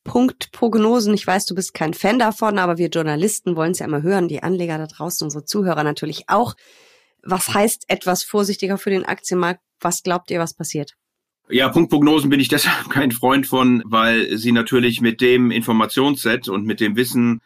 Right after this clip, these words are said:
Speaker 2: was ich gerade zur Verfügung habe, getätigt werden. Und das kann sich natürlich morgen und übermorgen schon wieder ändern. Und da müsste ich eigentlich auch meine Prognose ändern.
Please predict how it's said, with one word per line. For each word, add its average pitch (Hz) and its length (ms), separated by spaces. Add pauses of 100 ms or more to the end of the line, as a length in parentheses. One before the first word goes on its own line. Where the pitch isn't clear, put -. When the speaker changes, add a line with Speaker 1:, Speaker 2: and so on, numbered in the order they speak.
(360)
Speaker 2:
was 107 200
ich 110 120
gerade 113 300
zur 113 120
Verfügung 110 460
habe, 98 380
getätigt 104 520
werden. 107 240
Und 113 120
das 101 160
kann 113 160
sich 113 120
natürlich 107 360
morgen 107 240
und 107 80
übermorgen 104 420
schon 98 160
wieder 101 220
ändern. 120 400
Und 107 100
da 107 80
müsste 104 220
ich 95 100
eigentlich 95 180
auch 92 60
meine 95 200
Prognose 107 520
ändern. 85 280